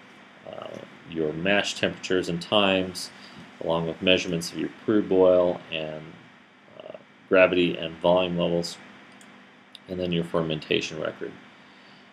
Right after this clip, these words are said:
With this spreadsheet, you have everything that you need to know to, to track the history of your beer,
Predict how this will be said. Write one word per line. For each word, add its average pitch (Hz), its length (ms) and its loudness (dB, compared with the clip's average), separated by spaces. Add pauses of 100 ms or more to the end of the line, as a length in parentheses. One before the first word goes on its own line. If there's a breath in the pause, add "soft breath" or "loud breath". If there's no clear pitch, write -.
(560 loud breath)
With 131 220 10
this 123 180 6
spreadsheet, 117 520 4
you 95 140 -2
have 95 360 6 (240)
everything 117 600 2
that 95 120 -2
you 92 160 -2
need 92 300 -2
to - 100 -6
know 87 540 2
to, 85 120 -8 (500)
to 82 320 -6
track 98 500 -2
the 95 80 -2
history 87 520 -2
of 82 100 -2
your 82 140 -4
beer, 80 440 -2